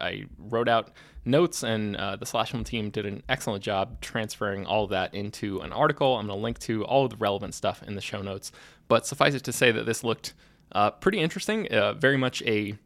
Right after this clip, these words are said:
Sam Raimi Doctor Strange movie. I was happy to see Raimi's influence in terms of, like, the spinning camera and some of the gross out stuff that happened in there. There's one moment where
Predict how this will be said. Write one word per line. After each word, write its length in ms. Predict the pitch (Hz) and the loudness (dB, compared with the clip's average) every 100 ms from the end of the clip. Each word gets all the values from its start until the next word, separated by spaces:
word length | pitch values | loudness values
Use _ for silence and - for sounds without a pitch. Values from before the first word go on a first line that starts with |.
| _ _ | _ _
Sam 340 | - 131 131 | -2 2 4
Raimi 440 | 120 123 147 160 - | 4 2 2 -2 -2
Doctor 260 | 123 - | -2 -2
Strange 280 | 131 151 147 | -4 -2 0
movie. 240 | 139 165 208 | 0 0 2
I 80 | 92 | 0
was 120 | 143 | 0
happy 320 | - - 123 | -2 0 -4
to 120 | - | -4
see 360 | 110 123 120 117 | -6 -2 -2 -2
Raimi's 460 | - 110 120 117 101 | -2 -2 0 -2 -4
influence 520 | 127 131 147 139 - | -4 -2 0 0 -2
in 160 | 101 | -8
terms 280 | 101 107 95 | -6 -6 -6
of, 120 | 95 | -6
like, 240 | - - - | -8 -12 -14
the 140 | 113 92 | -10 -6
spinning 540 | - - 135 127 117 | -6 -2 0 0 -2
camera 580 | - 117 120 120 117 113 | -4 -2 0 0 0 -2
and 280 | 90 92 98 - - - | -4 -8 -10 -14 -20 -8
some 180 | - 151 | -2 0
of 40 | |
the 60 | 107 | -2
gross 380 | - 98 101 | 0 0 0
out 200 | - 113 | -4 -6
stuff 280 | - 110 113 | -4 -4 -2
that 100 | 117 | -2
happened 300 | 107 104 120 | 0 -2 -2
in 60 | 117 | -4
there. 140 | 123 | -4
There's 180 | 110 98 | -4 -6
one 180 | 104 101 | -6 -4
moment 260 | 101 104 | -4 -4
where 240 | 101 98 | -4 -4